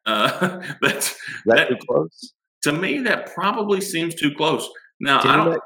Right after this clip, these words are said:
Speaker 2: can you make one for midfield, Coach Hubbard?
Speaker 1: I, no.
Speaker 2: I'd
Speaker 1: But,
Speaker 2: like to see that. <laughs>
Speaker 1: but, but I'm, but I'm not your,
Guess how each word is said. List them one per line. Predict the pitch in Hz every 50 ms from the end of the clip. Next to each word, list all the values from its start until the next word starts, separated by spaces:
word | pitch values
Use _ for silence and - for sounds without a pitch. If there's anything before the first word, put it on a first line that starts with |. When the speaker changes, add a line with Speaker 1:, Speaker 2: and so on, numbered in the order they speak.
| - -
Speaker 2:
can | 147
you | 151 160
make | 156 160 170 175 -
one | 175 180 185 202
for | 202 180
midfield, | 175 185 220 214 - - - - - - 240 - _ _ _ _ _ -
Coach | - - -
Hubbard? | - - - - 269 - _ _ _ _ _ -
Speaker 1:
I, | 104 110 127 - - - -
no. | 113 113 113 117 - -
Speaker 2:
I'd | - - - - 131 139 151
Speaker 1:
But, | 135
Speaker 2:
like | 143 135 -
to | - 139
see | - - - 285 269 170
that. | 104 92 78 69 - - - - -
<laughs> | - _ - -
Speaker 1:
but, | - 139 165 - 135
but | 139 147
I'm, | 147 139 - - - 120
but | 131 139
I'm | 147 147 -
not | 185 180 175 - -
your, | 156 147 135 127 -